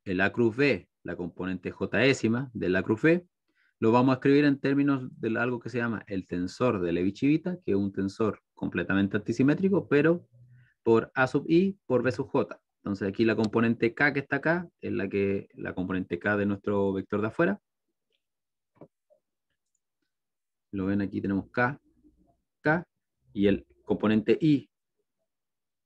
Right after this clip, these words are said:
va con el primer índice, que sería el, el primer elemento de nuestro producto cruz, y el tensor, y el, y el, la, el índice J va con el segundo índice del tensor,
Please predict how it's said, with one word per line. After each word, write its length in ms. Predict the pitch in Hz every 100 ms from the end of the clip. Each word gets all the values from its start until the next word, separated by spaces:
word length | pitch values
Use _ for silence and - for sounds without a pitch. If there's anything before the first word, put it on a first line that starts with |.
| _ _ -
va 180 | 123 117
con 160 | 113
el 120 | 104
primer 260 | 101 104 117
índice, 480 | 151 160 165 226 226 _ _ _ _
que 120 | -
sería 240 | 95 95 98
el, 120 | 92
el 160 | - 87
primer 260 | - 87 101
elemento 520 | 101 113 117 - 117
de 80 | 107
nuestro 260 | 104 110
producto 300 | 107 107 120
cruz, 280 | 143 170 - _ _ _ _ _
y 100 | 113
el 140 | 107 101
tensor, 560 | 110 104 - 117 - _ _ -
y 220 | 101 98
el, 580 | 95 92 90 87 87 - -
y 120 | 95
el, 280 | 87 85 90
la, 160 | 80 -
el 160 | 98
índice 320 | 104 107 117 127
J 400 | 170 165 180 -
va 220 | 113 113
con 120 | 113
el 80 | 110
segundo 380 | - 107 110 104
índice 320 | 110 110 110
del 160 | 104 101
tensor, 480 | 98 98 107 107